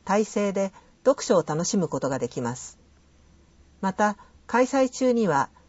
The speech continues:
ミニビブリオバトルや、塩川恵子氏、日本朗読検定協会認定シニアプロフェッサーによる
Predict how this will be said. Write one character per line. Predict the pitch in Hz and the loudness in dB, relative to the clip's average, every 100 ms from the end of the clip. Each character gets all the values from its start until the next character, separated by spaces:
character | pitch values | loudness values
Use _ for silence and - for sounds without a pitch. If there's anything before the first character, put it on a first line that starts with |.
| _ | _
ミ | 196 220 | 2 4
ニ | 269 - | 4 0
ビ | 202 220 | 0 4
ブ | 240 | 6
リ | 226 | 6
オ | 208 | 6
バ | 202 | 4
ト | 151 | 2
ル | 139 | 2
や、 | 123 123 - _ _ _ _ - - | 0 -2 -6 _ _ _ _ -8 4
塩 | 269 | 4
川 | 285 214 151 226 | 6 4 4 2
恵 | 214 | 0
子 | 170 127 | 0 -6
氏、 | - - - _ _ _ _ _ - | -6 -12 -16 _ _ _ _ _ -2
日 | 180 | 2
本 | 233 196 | 4 4
朗 | 165 190 | 4 4
読 | 208 - | 0 -2
検 | - 202 220 | -4 -2 0
定 | 220 | 0
協 | 214 208 | 0 -2
会 | 185 135 139 | 0 -2 -2
認 | 151 151 | -2 -2
定 | 160 143 - | -2 -4 -4
シ | - 160 | -6 -2
ニ | 202 | -2
ア | 226 | -2
プ | 226 | -4
ロ | 214 | -4
フ | 208 | -4
ェ | |
ッ | 185 | -8
サ | - 117 - - - - _ _ _ - | -8 -8 -8 -12 -20 -20 _ _ _ 2
ー | |
に | 226 | 4
よ | 220 | 6
る | 214 214 | 6 6